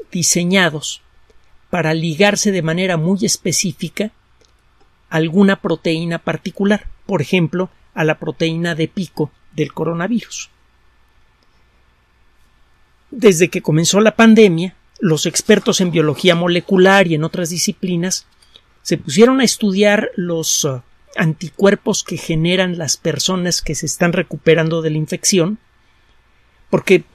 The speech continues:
eh, resulta más o menos natural pensar que esos anticuerpos tienen un papel importante en la recuperación. Los anticuerpos, mm, cuando funcionan bien, bloquean la acción del virus.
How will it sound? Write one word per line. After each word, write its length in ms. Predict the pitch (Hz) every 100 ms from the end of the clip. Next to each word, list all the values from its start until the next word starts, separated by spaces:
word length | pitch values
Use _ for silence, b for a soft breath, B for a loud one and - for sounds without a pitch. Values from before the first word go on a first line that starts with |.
| _ _ - _ _ _ 196
eh, 220 | 262 -
resulta 440 | 277 220 233 220 185
más 240 | 202 -
o 40 | 196
menos 520 | 190 196 196 - - 233
natural 600 | 196 165 - 185 190 190
pensar 460 | 202 196 185 196 185
que 180 | 175 160
esos 240 | - 175
anticuerpos 760 | 180 - 185 196 165 - 101 - _ _ _ -
tienen 440 | 190 208 196 180
un 140 | 208
papel 480 | 196 175 156 - 180
importante 680 | 185 180 175 - 156 147 170
en 100 | 151
la 100 | 151
recuperación. 680 | 156 180 - 208 202 311
Los 100 | 269
anticuerpos, 720 | 160 151 165 180 - 202 - - _ -
mm, 160 | 170 180 _ _ _ _ _
cuando 260 | - 170 160
funcionan 680 | - 175 147 208 202 196 165
bien, 280 | 180 185
bloquean 680 | 165 160 151 - 185 170 165
la 80 | 156
acción 480 | 127 - 156 147 147
del 160 | 160
virus. 420 | 160 220 - -